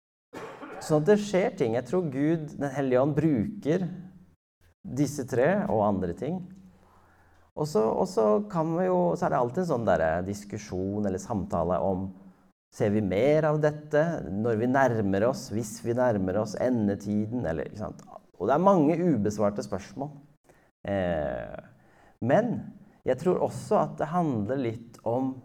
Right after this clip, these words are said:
eh, min innstilling, ikke sant? Min tanke. Eh, at ja, jeg er, jeg tror på Jesus. Ehm,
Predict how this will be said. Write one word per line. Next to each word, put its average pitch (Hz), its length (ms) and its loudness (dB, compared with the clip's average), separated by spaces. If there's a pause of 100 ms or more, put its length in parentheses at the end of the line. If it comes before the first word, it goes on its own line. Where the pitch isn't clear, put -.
(560)
eh, 92 400 -2 (560)
min 139 320 4
innstilling, 139 880 0
ikke 120 180 -12
sant? 151 200 -4
Min 123 520 -4
tanke. 147 640 -6 (1000)
Eh, 90 520 -2 (680)
at 113 160 -6
ja, 120 240 2 (1500)
jeg 107 320 0
er, 85 300 0 (180)
jeg 85 160 -2
tror 170 320 0
på 180 140 0
Jesus. 165 580 -4 (280)
Ehm, 73 420 -6